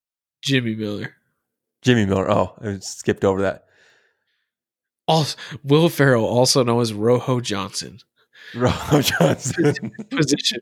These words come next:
Speaker 1: pitcher, catcher, first base, second base, shortstop, third base, left field, center field, right field, and D H.
Speaker 2: Check this out.
Speaker 1: Wait.
Speaker 2: He's got a,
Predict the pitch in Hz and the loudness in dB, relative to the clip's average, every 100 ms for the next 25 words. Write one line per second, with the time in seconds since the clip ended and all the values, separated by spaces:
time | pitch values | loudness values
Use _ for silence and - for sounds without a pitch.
0 | - 160 - 170 - 143 - 135 151 147 | -6 -4 -2 -2 2 0 0 0 2 2
1 | - 135 - 131 131 131 - - 127 - | 2 0 2 0 0 0 0 -6 -4 0
2 | 135 - 143 131 127 120 131 - 135 120 | 0 2 -2 2 0 2 0 2 0 0
3 | 127 123 135 120 120 - 123 113 - 139 | -4 -2 -4 -2 -2 -2 -6 -6 -6 -2
4 | 214 190 104 107 - - - _ _ _ | -2 -2 -4 -4 -8 -14 -16 _ _ _
5 | _ _ - 135 127 117 110 143 156 131 | _ _ -4 -2 0 2 6 6 6 4
6 | 110 - | 0 -4